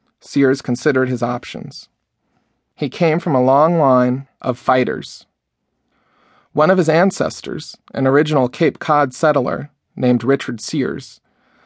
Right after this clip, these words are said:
was said to have lost an arm in a battle with Indians. Sears's father marched more than a hundred miles to fight against the British in the American Revolution. His brother had trained recruits,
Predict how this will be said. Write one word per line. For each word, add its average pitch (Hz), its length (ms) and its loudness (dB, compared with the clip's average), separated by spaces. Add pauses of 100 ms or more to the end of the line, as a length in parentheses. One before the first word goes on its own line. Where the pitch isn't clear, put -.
(140)
was 131 180 -2
said 151 260 2
to 160 80 -2
have 127 140 2
lost 135 340 2
an 131 80 -2
arm 143 320 2
in 120 100 0
a 113 60 -2
battle 135 400 -2
with 69 160 -10
Indians. 135 640 -8 (920)
Sears's 156 500 0
father 139 460 2
marched 127 480 0
more 131 240 2
than 123 120 0
a 117 40 -4
hundred 160 340 -2
miles 147 480 0
to 123 140 -10
fight 131 260 2
against 120 380 0
the 117 60 -4
British 120 640 -2
in 123 120 0
the 123 80 4
American 120 420 0
Revolution. 127 640 -4 (880)
His 123 140 -6
brother 127 460 0
had 143 120 -4
trained 131 320 0
recruits, - 680 -6